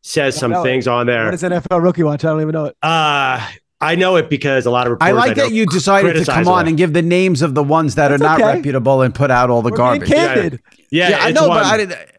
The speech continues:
Speaker 3: yeah, I don't want it, d-, don't give me the names of the ones that are not good.
Speaker 1: Yeah, it's, it, well, anyway, they'll go with loose news because, like, there was, actually, I don't even know who had this report, but remember the report that,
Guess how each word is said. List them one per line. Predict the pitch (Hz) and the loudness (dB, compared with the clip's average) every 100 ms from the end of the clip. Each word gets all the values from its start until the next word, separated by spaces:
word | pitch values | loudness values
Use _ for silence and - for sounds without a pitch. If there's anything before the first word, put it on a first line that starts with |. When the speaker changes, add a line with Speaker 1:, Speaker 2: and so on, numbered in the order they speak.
| - | -2
Speaker 3:
yeah, | 202 143 | 0 2
I | 156 | 2
don't | 185 190 | 0 0
want | 185 170 | 0 -2
it, | 180 | -2
d-, | 165 180 | -2 -2
don't | 170 247 233 - | -2 -2 -4 -4
give | 175 | -2
me | 156 | 0
the | 131 | 0
names | 123 127 120 131 | 2 0 0 -4
of | 110 | -4
the | |
ones | 113 113 120 | -2 -4 -2
that | 107 | -4
are | 107 | -2
not | 104 98 - | -4 -6 -6
good. | 90 104 - _ _ _ 165 | -8 -8 -14 _ _ _ -2
Speaker 1:
Yeah, | 185 160 | 0 0
it's, | 147 | -2
it, | 165 147 160 156 | -2 0 0 0
well, | 156 156 | 0 0
anyway, | 151 135 123 | 0 0 0
they'll | 160 | -2
go | 165 160 | 0 2
with | 143 120 | 2 0
loose | 131 131 | -2 -2
news | 123 | -6
because, | - 143 | -4 -2
like, | 151 131 | -2 0
there | 185 | 0
was, | 190 - _ _ _ | 0 -4 _ _ _
actually, | 185 - 170 | -6 -4 0
I | |
don't | 220 | 2
even | 170 131 | 2 2
know | 135 | 0
who | 117 | -2
had | 107 | -4
this | 98 - | -8 -10
report, | - 117 | -6 -4
but | 113 | -2
remember | 139 160 | -2 0
the | 143 | 0
report | 131 143 135 135 | 0 0 0 0
that, | 110 | -4